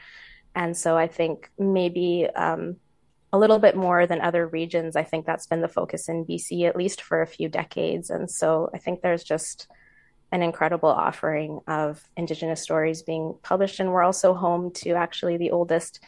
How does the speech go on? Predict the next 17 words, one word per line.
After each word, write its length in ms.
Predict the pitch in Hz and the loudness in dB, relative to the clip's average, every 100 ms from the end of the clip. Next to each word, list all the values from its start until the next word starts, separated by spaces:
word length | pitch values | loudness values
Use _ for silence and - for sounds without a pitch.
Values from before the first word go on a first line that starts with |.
| - _ - | -20 _ -6
Indigenous 400 | 185 175 175 175 | -2 0 -2 2
publishing 420 | 240 226 226 170 | 4 4 2 -2
house 320 | 170 156 165 | -2 -4 -4
in, 240 | 156 156 156 | -6 -6 -6
in 160 | 175 165 | -8 -10
Canada, 480 | 160 160 160 160 160 | -8 -6 -4 -4 -4
which 220 | 175 - | -4 -8
is 100 | 165 | -12
called 340 | - 160 160 | -4 -4 -4
Thetis 360 | - 165 156 - | -8 -4 -4 -4
Books, 420 | - 170 - - | -2 -2 -4 -10
and 140 | 151 | -8
it's 180 | 156 - | -8 -8
located 480 | 160 165 170 165 151 | -6 -6 -4 -6 -6
in 240 | 156 160 - - | -6 -8 -12 -6
the 100 | 170 | -4
Okanagan. 560 | 160 160 156 156 165 | -4 -6 -8 -8 -10